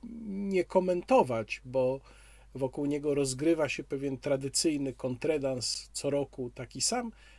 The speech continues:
No ale tak się złożyło, ponieważ, y, od paru dni siedzę w domu, walczę z infekcją, y, i dlatego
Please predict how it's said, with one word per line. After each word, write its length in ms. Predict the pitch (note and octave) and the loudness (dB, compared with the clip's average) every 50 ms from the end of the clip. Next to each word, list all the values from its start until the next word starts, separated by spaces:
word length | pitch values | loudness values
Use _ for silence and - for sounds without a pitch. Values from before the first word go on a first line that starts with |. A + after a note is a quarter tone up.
| - - - | -16 -8 -6
No 80 | G#3 | -2
ale 200 | A#3 A#3 A3 G3+ | 2 2 2 2
tak 220 | - - G#3+ G#3 - | 2 2 0 0 0
się 160 | - G3+ D#3+ | -2 -2 -2
złożyło, 540 | D3+ D#3 D3+ D3 C#3+ E3 G3 G#3 F#3 D#3+ - | -2 -2 -2 -2 0 0 2 2 2 0 -2
ponieważ, 760 | - - C#3+ C#3+ D3 C3+ C#3 B2 A#2 - - - - - | -2 -6 -6 -6 -4 -2 0 0 0 0 -2 -4 -8 -10
y, 880 | - - - C3+ C3 A#2+ A#2 A2+ A2+ G#2+ G#2 G#2 A#2+ A#2 A2+ A2 A2+ - | -12 -10 -8 -6 -4 -2 -2 -2 -2 -4 -6 -8 -10 -14 -16 -14 -10 -8
od 440 | A#2+ B2 - - - - - - - A2+ A2 G#2+ - - - A2+ A2+ A2 G#2 - | -8 -8 -8 -8 -10 -10 -10 -10 -10 -12 -12 -14 -16 -18 -14 -12 -10 -10 -10 -6
paru 280 | - C3+ C#3 C#3 C3+ B2+ | -4 -2 0 0 0 0
dni 280 | A#2+ A#2+ D3 E3+ F3 E3 | -2 -2 -2 0 0 0
siedzę 320 | - C#3 B2 G#2+ A2+ B2 | -2 -4 -4 -4 -6 -6
w 80 | C3 D3+ | -2 0
domu, 300 | G#3+ G#3+ G3+ E3+ D3 - - - - - - - - - - - | 0 0 0 0 -4 -8 -12 -20 -20 -20 -20 -20 -20 -20 -16 -8
walczę 580 | A2 B2 C#3 C#3+ C#3 B2+ - - B2 A#2 A2+ A2 - - - - - - - - | -2 0 2 2 2 0 0 0 0 -2 -2 -6 -10 -18 -20 -20 -20 -20 -14 -8
z 560 | A#2+ A2+ A2 A2 A2 B2 A#2+ A#2+ A#2 A2+ A2 - - - - - - - - - | -6 -4 -4 -4 -4 -4 -4 -4 -4 -4 -6 -8 -12 -18 -20 -20 -20 -16 -8 -4
infekcją, 880 | C3+ C3+ B2+ - - F#3 F#3+ - - - - F#3 E3+ D#3 D#3 D#3 - - - - - - - - - - - - - - - | -4 -4 0 6 6 6 6 6 2 0 4 4 4 4 2 -2 -8 -16 -20 -20 -20 -20 -20 -20 -20 -20 -20 -20 -20 -16 -10
y, 40 | B2 B2 B2+ B2+ B2+ - - - | -8 -6 -4 -4 -6 -6 -10 -12
i 180 | D#3 D3+ D3+ C#3+ | -10 -8 -6 -2
dlatego 800 | C3 D3 D3 C#3 - D#3 D3+ D3 D3+ C#3+ C#3+ C3+ C3+ C3 C3+ | 0 0 2 2 2 0 2 2 4 4 6 6 4 2 0